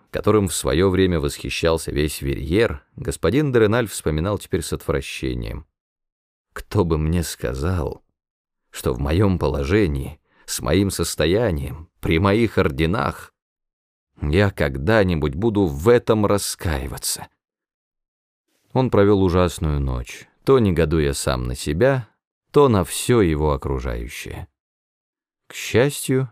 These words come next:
ему не пришло в голову следить за женою. "Я привык к Луизе", — говорил он. "Она знает все мои дела.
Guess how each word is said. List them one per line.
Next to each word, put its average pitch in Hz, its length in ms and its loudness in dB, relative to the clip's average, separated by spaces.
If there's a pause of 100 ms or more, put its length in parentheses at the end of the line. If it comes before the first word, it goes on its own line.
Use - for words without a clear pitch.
(140)
ему 123 280 2
не 117 140 2
пришло 78 500 -2
в 64 120 -10
голову 123 580 0
следить - 520 -6
за 69 120 -4
женою. 62 540 -8 (1120)
"Я 92 240 4
привык 98 480 2
к - 120 -8
Луизе", — 90 720 0 (420)
говорил 62 720 -4
он. 60 300 -8 (460)
"Она 113 260 4
знает 110 320 2
все - 380 2
мои 95 280 2
дела. 69 440 -4